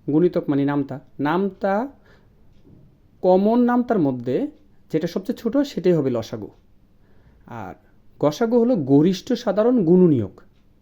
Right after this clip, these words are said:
গুণনীয়ক হলো ভাগফল, সাধারণ মানে কমন, গরিষ্ঠ মানে বড়, মানে হচ্ছে ভাগফলের মধ্যে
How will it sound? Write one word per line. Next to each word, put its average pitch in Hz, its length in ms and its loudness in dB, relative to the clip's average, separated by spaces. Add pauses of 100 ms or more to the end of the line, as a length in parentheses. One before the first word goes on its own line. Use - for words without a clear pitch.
(140)
গুণনীয়ক 220 540 0
হলো 202 140 0
ভাগফল, 185 480 -4 (420)
সাধারণ 170 300 0
মানে 170 160 2
কমন, 151 340 -2 (220)
গরিষ্ঠ 156 280 0
মানে 175 200 4
বড়, 135 240 -2 (1000)
মানে 147 240 -2
হচ্ছে 190 400 -4 (260)
ভাগফলের 160 420 -2
মধ্যে 220 360 0